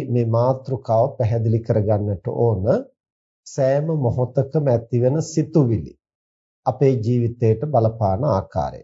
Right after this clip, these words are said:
එතකොට සිතුවිලි ඇති වෙනවා කියලා කිව්වහම, අ, සිතුවිලි කියලා කිව්වොත් අපට සිතේ හටගන්නා ගුණාංග,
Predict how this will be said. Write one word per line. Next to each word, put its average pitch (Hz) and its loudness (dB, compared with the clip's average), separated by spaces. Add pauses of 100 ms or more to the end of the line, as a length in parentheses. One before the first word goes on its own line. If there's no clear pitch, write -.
එතකොට 143 -6
සිතුවිලි 156 0
ඇති 135 0
වෙනවා 135 0
කියලා 123 0
කිව්වහම, 117 0 (840)
අ, 123 -2 (180)
සිතුවිලි 139 0
කියලා 139 2 (180)
කිව්වොත් 131 0
අපට 123 2
සිතේ 139 0 (180)
හටගන්නා 117 0
ගුණාංග, 117 2